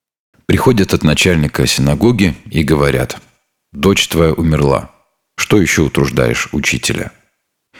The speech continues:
Но Иисус, услышав сии слова, тотчас говорит начальнику синагоги: 'Не бойся, только веруй.' И не позволил никому следовать за собой, кроме Петра, Иакова и Иоанна, брата Иакова.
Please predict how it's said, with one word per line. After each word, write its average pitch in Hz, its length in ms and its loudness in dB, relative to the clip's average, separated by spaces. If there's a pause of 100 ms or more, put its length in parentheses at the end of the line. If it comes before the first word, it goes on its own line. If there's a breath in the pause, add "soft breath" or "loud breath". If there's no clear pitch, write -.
(340 loud breath)
Но 92 180 4
Иисус, 107 540 2
услышав 95 440 0
сии 82 200 0
слова, 85 400 2
тотчас - 580 0
говорит 76 540 0
начальнику 69 720 0
синагоги: - 640 -2
'Не 180 160 4
бойся, 82 500 2 (300)
только 69 280 0
веруй.' 64 380 -2 (880)
И 95 80 2
не 98 120 2
позволил 98 580 2
никому 87 680 2
следовать 73 500 0
за 71 80 -2
собой, 80 380 2
кроме 71 320 0
Петра, 90 420 0
Иакова 76 580 0
и 90 220 0
Иоанна, 80 540 0
брата 69 640 -2
Иакова. - 580 -6